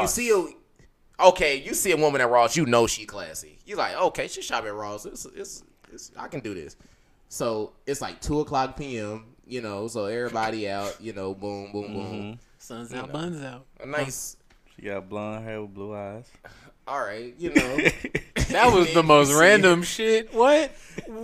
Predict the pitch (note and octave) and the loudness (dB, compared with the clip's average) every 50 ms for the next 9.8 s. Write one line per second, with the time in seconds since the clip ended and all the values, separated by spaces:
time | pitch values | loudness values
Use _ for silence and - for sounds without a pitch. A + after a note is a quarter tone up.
0 | A#3 - - C4+ D4 F#4+ - - - - - - - - C#3 C#3 C#3 D3 D#3 D#3 | -12 -12 -10 -8 -8 -6 -6 -8 -12 -14 -16 -18 -16 -14 -8 -6 -2 0 0 0
1 | D3+ D3 C#3+ C#3 B2 - - - B2+ A#2+ A#2+ C3+ C3 C3+ C#3+ D3 D3 C#3 G#2+ B2 | 0 0 -2 -4 -6 -8 -10 -14 -14 -8 -2 -2 0 2 2 2 0 0 -2 -4
2 | A#2+ A#2+ A2 A2 A2+ A#2 A#2 A#2 A2 - _ _ _ _ - - - G#2+ G#2+ - | -6 -6 -8 -8 -8 -6 -6 -6 -8 -10 _ _ _ _ -18 -12 -10 -10 -8 -6
3 | - A2+ G#2+ G#2 F#2 G2 F2 D2+ D2 C2 - - - - - - - - - - | -4 -4 -4 -4 -6 -8 -12 -16 -16 -18 -18 -16 -16 -18 -18 -16 -14 -12 -12 -12
4 | - - - _ - - - - - - - - - - D3+ B2+ A#2+ A2+ A2 G#2+ | -14 -16 -20 _ -20 -18 -14 -14 -14 -14 -14 -12 -6 -2 0 2 2 2 2 2
5 | G#2 F#2 E2 - - - - - - - _ _ _ _ - A2 G#2+ G#2+ G#2+ A2 | 2 0 -4 -6 -10 -14 -20 -20 -20 -20 _ _ _ _ -6 -6 -6 -6 -6 -8
6 | G2 F2+ F2 E2 - - - - _ _ - A#2 G#2 G#2 G2 F#2 F#2 F#2+ - - | -8 -8 -8 -10 -12 -16 -20 -20 _ _ -16 -14 -14 -12 -12 -14 -16 -18 -20 -20
7 | - _ _ _ _ _ _ _ _ _ _ _ _ - C3 C3+ C3 - - G2+ | -20 _ _ _ _ _ _ _ _ _ _ _ _ -6 -6 -6 -6 -8 -8 -8
8 | F#2+ F#2 F2+ F2+ F#2 F#2+ F#2 F2 - - - - - A#2 A2 G2 F2 E2 E2+ G2+ | -6 -6 -6 -8 -8 -10 -10 -12 -12 -14 -16 -16 -12 -10 -10 -8 -8 -8 -8 -10
9 | G#2 G2 G2 G2 G2+ B2 C3 B2 B2+ A#2 A2 A2 A2 A#2 C3+ | -12 -8 -6 -4 -4 -4 -4 -4 -2 0 0 0 0 -2 -6